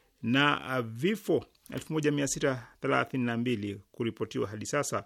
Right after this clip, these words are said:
Ikumbuka kuwa mwezi Agosti mwaka elfu mbili ishirini na nne, mamlaka za Sudan zilitangaza kipindupindu kuwa janga la kitaifa.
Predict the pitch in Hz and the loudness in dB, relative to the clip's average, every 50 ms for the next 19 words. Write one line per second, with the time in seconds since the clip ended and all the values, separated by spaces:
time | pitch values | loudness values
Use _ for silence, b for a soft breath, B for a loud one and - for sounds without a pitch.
0 | B B B B B B B B B B _ - 110 123 131 139 147 160 151 - | B B B B B B B B B B _ -6 -4 -2 -2 2 2 2 2 4
1 | 196 190 185 180 170 - - - 139 139 156 170 160 151 160 156 156 170 175 165 | 4 6 8 8 8 6 4 0 -2 0 2 2 4 4 4 4 4 2 2 2
2 | - 170 160 160 156 151 - 156 143 - 151 147 143 135 - - 147 147 156 147 | 0 -2 0 0 -2 0 0 -2 -2 -2 -2 -2 -2 -2 -2 -2 -2 -2 0 0
3 | 135 139 139 139 139 135 131 - 123 123 123 117 - - 131 131 131 131 123 127 | 0 0 0 2 0 0 2 2 0 0 0 -2 -2 0 0 2 2 2 2 0
4 | 120 113 - 127 123 123 127 123 113 117 - 120 107 - 120 117 110 - - 131 | -2 -2 -2 -2 0 2 2 2 0 0 -4 -4 -6 -6 -6 -6 -6 -4 -4 -2
5 | 120 117 - - 127 117 110 120 120 117 113 104 104 98 98 101 - - 120 - | -2 -4 -4 0 0 2 2 2 2 0 0 -2 -2 -2 -4 -4 -6 -6 -10 -8
6 | - - 117 151 160 160 143 - | -2 2 4 4 4 2 0 -4